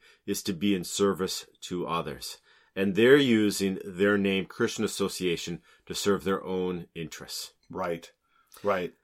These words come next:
Speaker 1: So let's take a beer break. Uh,
Speaker 2: Okay.
Speaker 1: what, what do you have for us today is an old beer.
Speaker 2: Uh, <laughs> old, the, now this is, uh, the, the, this is actually a German beer. Uh,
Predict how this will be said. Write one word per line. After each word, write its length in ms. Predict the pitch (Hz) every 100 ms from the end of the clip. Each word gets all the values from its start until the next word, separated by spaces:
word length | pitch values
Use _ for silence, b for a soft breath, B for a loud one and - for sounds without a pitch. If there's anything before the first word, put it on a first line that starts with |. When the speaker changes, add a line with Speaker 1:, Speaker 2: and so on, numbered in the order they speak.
| -
Speaker 1:
So 160 | 170
let's 160 | 180 196
take 140 | 226
a 40 | 202
beer 200 | 160 156
break. 400 | 101 85 - _ _
Uh, 180 | 110 120 120
Speaker 2:
Okay. 340 | 254 254 151
Speaker 1:
what, 260 | 139 175 160
what 180 | 160
do 60 | 170
you 100 | 170
have 220 | 165 165
for 160 | 160 156
us 160 | 156
today 400 | - 120 143 170
is 220 | 127 123 117
an 140 | 120 -
old 460 | 135 123 120 120 95
beer. 380 | 120 185 - -
Speaker 2:
Uh, 140 | 131 143
<laughs> 40 |
old, 720 | 185 147 185 208 196 175 143 -
the, 300 | 143 143 - B B
now 120 | 151
this 220 | 160 247 247
is, 200 | 220 185
uh, 140 | 156 143 -
the, 120 | - -
the, 340 | 135 135 139
this 360 | - 143 139 160
is 60 | 160
actually 300 | 185 202 170
a 40 |
German 420 | 131 170 165 135
beer. 320 | 101 90 117 - b b b
Uh, 300 | 127 135 135